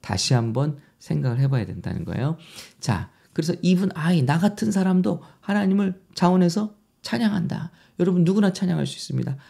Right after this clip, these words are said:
하나님께 하는 거기 때문에, 하나님을 사람들 앞에 자랑하는 것이기 때문에 찬양은 그런 것입니다. "내가 노래하리라, 내가 노래하리라, 너무 기뻐서 이스라엘의 하나님 여호와를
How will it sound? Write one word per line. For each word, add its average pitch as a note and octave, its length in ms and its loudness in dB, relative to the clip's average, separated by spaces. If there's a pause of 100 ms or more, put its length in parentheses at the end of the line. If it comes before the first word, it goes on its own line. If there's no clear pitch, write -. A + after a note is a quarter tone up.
(140)
하나님께 F#3+ 640 0
하는 D#3 280 -2
거기 - 260 -4
때문에, - 380 -6 (300)
하나님을 F3+ 760 2 (100)
사람들 F3 440 -2
앞에 E3+ 240 -4
자랑하는 D#3+ 720 0
것이기 - 440 -8
때문에 - 540 -8 (540)
찬양은 F3 380 0
그런 C#3+ 200 0
것입니다. - 500 -4 (380)
"내가 C3 260 6
노래하리라, C3 840 4
내가 D3+ 260 0
노래하리라, E3 680 0
너무 E3+ 320 2
기뻐서 - 580 -6 (300)
이스라엘의 F#2+ 580 2
하나님 F3 540 2 (300)
여호와를 G2+ 680 0